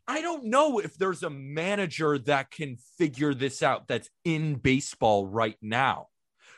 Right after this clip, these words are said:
Because you even think about, okay, because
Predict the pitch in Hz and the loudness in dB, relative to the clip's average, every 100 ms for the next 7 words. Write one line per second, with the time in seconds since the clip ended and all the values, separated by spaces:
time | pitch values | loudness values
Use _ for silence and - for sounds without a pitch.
0 | - 190 226 190 240 233 226 233 180 202 | -6 0 0 2 0 0 0 0 0 2
1 | 208 202 - - 180 - 120 127 165 _ | 2 2 -2 -6 -6 -4 -4 -4 -10 _
2 | _ _ _ 170 202 226 | _ _ _ -8 0 0